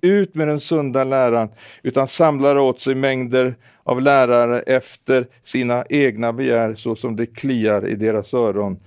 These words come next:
De vägrar att lyssna till sanningen och vänder sig till myter. Så du, var sund och förnuftig på alla sätt. Bär ditt lidande, utför en evangelists gärning och fullgör din tjänst. Halleluja!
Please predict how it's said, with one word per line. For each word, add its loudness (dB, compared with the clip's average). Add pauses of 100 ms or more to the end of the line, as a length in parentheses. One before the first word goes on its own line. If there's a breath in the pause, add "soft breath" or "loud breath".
(220 soft breath)
De -6
vägrar 2
att -4
lyssna -6
till -8
sanningen -4
och -6
vänder -6
sig -6
till -8
myter. -6 (300 loud breath)
Så -2
du, 6
var 4
sund 0
och -4
förnuftig -2
på -2
alla 0
sätt. -2 (500 soft breath)
Bär 6
ditt 0
lidande, 0
utför -2
en 0
evangelists -6
gärning -2
och -6
fullgör -4
din -8
tjänst. -4 (420 soft breath)
Halleluja! 4